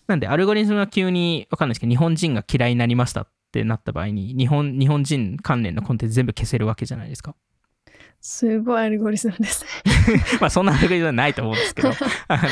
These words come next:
Speaker 1: の、でも、でも、でもそういう、でもそれを可能にしてるわけじゃないですか。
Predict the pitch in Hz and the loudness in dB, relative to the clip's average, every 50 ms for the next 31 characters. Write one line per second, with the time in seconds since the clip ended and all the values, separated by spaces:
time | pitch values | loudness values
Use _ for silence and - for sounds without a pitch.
0 | - 139 139 160 208 220 165 131 120 123 139 139 139 185 185 196 170 143 147 143 | 0 0 0 2 2 4 4 2 2 0 -2 -2 0 2 2 2 2 2 0 0
1 | - 190 202 160 143 - 202 190 185 185 185 180 - - - - - 196 170 147 | 0 0 2 2 2 2 4 4 4 2 2 0 -4 -8 -10 -2 -2 0 0 2
2 | - - 214 220 214 208 196 - - _ _ _ - - 185 190 214 233 233 226 | 2 2 2 2 2 0 0 -4 -8 _ _ _ -2 0 2 2 2 2 2 2
3 | 220 214 208 196 233 - _ 285 - _ _ - - - 180 160 160 147 - - | 0 0 0 -2 -4 -8 _ -20 -20 _ _ -8 -2 0 2 2 2 0 -2 -6
4 | - - 117 123 147 143 - - - 156 | -10 -10 -10 -10 -10 -12 -14 -16 -16 -16